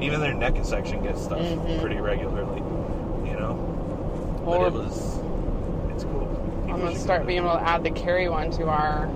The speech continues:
Speaker 2: normal
Speaker 1: Oh, yeah, 'cause it's gonna be
Speaker 2: routine.
Speaker 1: around the corner
Speaker 2: It'll
Speaker 1: from
Speaker 2: be
Speaker 1: where
Speaker 2: around
Speaker 1: we
Speaker 2: the
Speaker 1: work.
Speaker 2: corner.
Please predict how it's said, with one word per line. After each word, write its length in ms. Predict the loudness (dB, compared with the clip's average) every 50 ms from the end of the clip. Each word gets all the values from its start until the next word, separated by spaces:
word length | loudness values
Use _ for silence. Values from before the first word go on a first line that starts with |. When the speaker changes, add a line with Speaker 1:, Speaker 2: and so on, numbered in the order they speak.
| -2 -2 -2 -2 -2 0
Speaker 2:
normal 640 | 0 0 2 2 2 2 2 2 2 2 2 0 0 -2 -2 -2 -2 -2
Speaker 1:
Oh, 80 | 0 0
yeah, 200 | 2 2 0 0
'cause 180 | 0 -2 -2 -2
it's 120 | 0 0
gonna 140 | 0 0 0
be 140 | 2 2 2
Speaker 2:
routine. 180 | 2 2 2
Speaker 1:
around 200 | 2 2 2 0
the 60 | 0 -2
corner 240 | -2 -2 -2 -2 0
Speaker 2:
It'll 100 | 0 0
Speaker 1:
from 80 | 0 0
Speaker 2:
be 60 | 2
Speaker 1:
where 120 | 2 2
Speaker 2:
around 300 | 2 2 4 4 2 2
Speaker 1:
we 60 | 2
Speaker 2:
the 80 | 0 0
Speaker 1:
work. 100 | 0 0
Speaker 2:
corner. 420 | 2 2 2 0 0 0 0 0